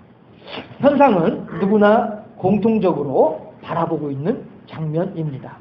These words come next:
그렇지만 그 현상을 어떻게 받아들이느냐에 따라서, 그 생각에 따라서 내 감정의 방향이 결정된다고 하는 이 점은, 어, 하나님을 주인으로 섬기고 있는 우리들로서는 늘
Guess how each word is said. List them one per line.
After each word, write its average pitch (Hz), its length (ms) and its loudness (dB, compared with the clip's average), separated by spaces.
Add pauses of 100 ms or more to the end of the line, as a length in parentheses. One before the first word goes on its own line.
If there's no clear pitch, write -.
(480)
그렇지만 208 720 2 (500)
그 330 180 6
현상을 311 760 4 (120)
어떻게 320 480 4
받아들이느냐에 233 800 4
따라서, 214 640 2 (640)
그 330 220 4
생각에 339 440 2
따라서 208 680 2
내 262 180 4
감정의 226 680 2 (220)
방향이 190 580 2
결정된다고 185 640 2
하는 165 200 -4
이 165 80 -6
점은, 156 460 -4 (760)
어, 131 600 -4
하나님을 302 500 2
주인으로 220 420 2
섬기고 180 380 -2
있는 147 380 -4
우리들로서는 180 840 -4 (480)
늘 160 420 -2